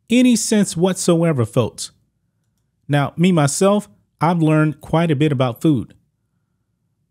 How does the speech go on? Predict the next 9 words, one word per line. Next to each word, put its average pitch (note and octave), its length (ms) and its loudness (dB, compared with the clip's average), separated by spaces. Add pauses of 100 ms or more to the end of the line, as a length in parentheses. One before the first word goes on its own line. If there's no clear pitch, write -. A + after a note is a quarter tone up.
Now, C3+ 300 -2 (100)
you D#3 100 -2
guys D#3+ 340 0
know D3 200 2
that B2+ 160 -2
I C3+ 100 0
mostly C3+ 520 0
follow D3 520 -2
a A#2 340 -4